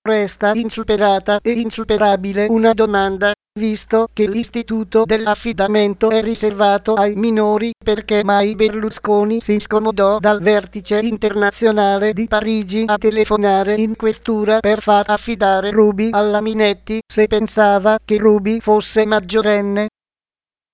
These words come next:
Ciò detto, massima solidarietà ai servi di Berlusconi, costretti a sostenere qualunque balla e a passare per fessi pur di conservare il posto e lo stipendio, finché dura.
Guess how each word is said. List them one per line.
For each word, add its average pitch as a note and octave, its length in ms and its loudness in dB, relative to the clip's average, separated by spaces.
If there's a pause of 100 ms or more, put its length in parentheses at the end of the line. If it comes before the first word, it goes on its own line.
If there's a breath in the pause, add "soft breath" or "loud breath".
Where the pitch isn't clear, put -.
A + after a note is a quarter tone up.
(280)
Ciò G#3+ 260 2
detto, G#3 420 0 (140)
massima G#3 580 0
solidarietà G#3+ 880 0
ai G#3 160 2
servi G#3 580 -2
di G#3+ 140 -4
Berlusconi, G#3+ 840 -2 (120)
costretti A3 720 0
a G#3+ 80 0
sostenere G#3+ 760 0
qualunque A3 680 0
balla G#3 480 4
e A#3 120 -2
a G#3 120 0
passare G#3 560 2
per G#3+ 240 0
fessi G3+ 460 -2
pur A3+ 320 -2
di A3 120 -4
conservare G#3+ 800 0
il A3+ 200 -2
posto A3 540 2
e A#3 120 0
lo G#3+ 140 2
stipendio, G#3+ 760 0 (120)
finché G#3 540 -2
dura. G#3+ 340 2